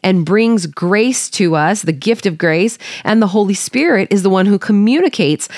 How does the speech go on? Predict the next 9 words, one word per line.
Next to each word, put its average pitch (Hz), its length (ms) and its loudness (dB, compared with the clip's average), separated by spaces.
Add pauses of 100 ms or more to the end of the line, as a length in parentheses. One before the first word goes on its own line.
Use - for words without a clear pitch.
(160)
that 196 180 0
attention 190 560 0
of 156 140 -4
God, 165 400 0 (220)
and 180 140 0
he 196 380 -2
gives 160 400 -2
us 151 280 -2 (100)
peace. - 500 -4